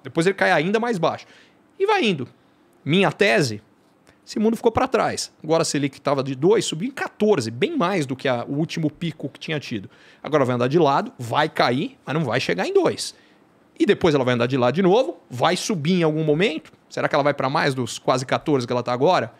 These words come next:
Meu medo é que possivelmente sim. Então é um mundo que, em vez de ter cada vez mais dinheiro disponível,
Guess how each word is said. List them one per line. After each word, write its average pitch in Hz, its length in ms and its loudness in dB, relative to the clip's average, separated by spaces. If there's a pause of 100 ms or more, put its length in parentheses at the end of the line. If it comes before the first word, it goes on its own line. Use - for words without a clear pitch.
(280)
Meu 147 140 -2
medo 156 200 0
é - 20 2
que - 60 -20
possivelmente 165 540 -6
sim. 120 180 -8 (320)
Então 262 160 4
é - 20 4
um 277 40 2
mundo 196 420 4
que, 175 120 -6
em 165 80 0
vez 269 260 0
de 269 100 -6
ter 156 200 0
cada 139 200 0
vez 208 220 -2
mais 196 220 0
dinheiro 151 300 -2
disponível, 131 600 -6